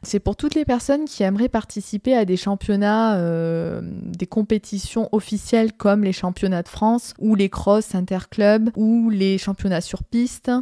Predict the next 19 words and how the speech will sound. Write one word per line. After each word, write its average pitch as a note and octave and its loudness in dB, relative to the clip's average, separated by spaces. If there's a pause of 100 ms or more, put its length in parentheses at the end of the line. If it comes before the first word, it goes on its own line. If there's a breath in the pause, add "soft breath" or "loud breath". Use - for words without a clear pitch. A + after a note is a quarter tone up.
(100)
et F#3 -4
cetera. F#3 -4 (100)
Ça, A#3+ 0
c'est - -4
pas A#3 2
du A3 -2
tout A3 0
accessible G#3 0
parce G#3+ -2
que G3+ -6
c'est - -4
une G#3 2
licence G#3+ -2
loisir. G#3+ 0
C'est - -10
pas A#3 4
une A#3 4
licence A#3 -2
compétition. G#3+ -4